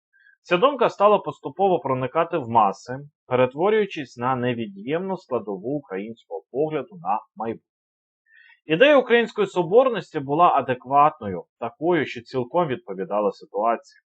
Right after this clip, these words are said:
відповіддю територіальної розчленованості українства на виклики історії. Україна також була багатонаціональною країною. Усе населення України, незалежно від національного походження,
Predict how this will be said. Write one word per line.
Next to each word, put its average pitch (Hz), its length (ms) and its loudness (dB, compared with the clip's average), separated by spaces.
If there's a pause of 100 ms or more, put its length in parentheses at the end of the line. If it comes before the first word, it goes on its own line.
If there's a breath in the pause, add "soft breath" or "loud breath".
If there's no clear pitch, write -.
(380 soft breath)
відповіддю 151 640 -4
територіальної 107 800 0
розчленованості 104 840 -6
українства 95 560 -12
на 123 100 -8
виклики 92 500 -10
історії. - 380 -18 (920 soft breath)
Україна 165 460 4
також 202 340 2
була 196 260 6
багатонаціональною 185 1000 -2
країною. 87 320 -10 (300)
Усе 170 260 -4
населення 196 480 0
України, 120 500 -4
незалежно 131 540 0
від 143 140 -4
національного 127 640 -4
походження, 95 520 -6